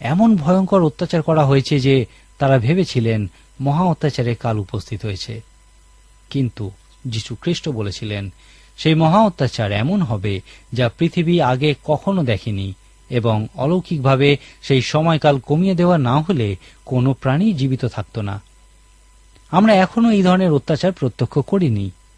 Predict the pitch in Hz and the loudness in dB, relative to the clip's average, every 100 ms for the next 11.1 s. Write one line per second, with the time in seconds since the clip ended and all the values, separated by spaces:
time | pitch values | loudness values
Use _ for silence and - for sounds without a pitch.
0 | _ _ _ _ - 131 - 127 113 - | _ _ _ _ -4 -2 0 0 0 -6
1 | _ - 123 165 175 196 185 170 151 151 | _ -6 0 0 0 -2 -4 -2 0 0
2 | - 170 160 127 107 - 127 104 117 110 | -2 -4 0 0 0 0 0 2 2 2
3 | 101 - _ - 131 120 120 143 196 170 | 0 -8 _ -4 0 2 0 0 -2 0
4 | 156 139 139 - 135 123 110 - - 220 | -2 0 0 2 2 2 -2 -8 -6 -2
5 | 220 - 196 120 127 196 135 107 98 - | 0 0 -2 -2 -2 -2 -2 -2 -6 -8
6 | - - - 139 127 117 127 123 117 104 | -18 -18 -2 0 2 0 -2 -2 -4 -2
7 | 120 113 110 104 101 98 - _ _ _ | 0 0 0 -2 -4 -6 -14 _ _ _
8 | _ _ _ 135 135 123 123 120 120 117 | _ _ _ 0 2 2 2 0 -2 0
9 | 127 123 - 127 120 104 113 - 139 123 | 0 0 -2 -4 -4 -2 -2 0 0 0
10 | - - - 135 165 151 - 185 175 120 | -4 -12 -4 -2 0 -2 -4 -4 -2 -2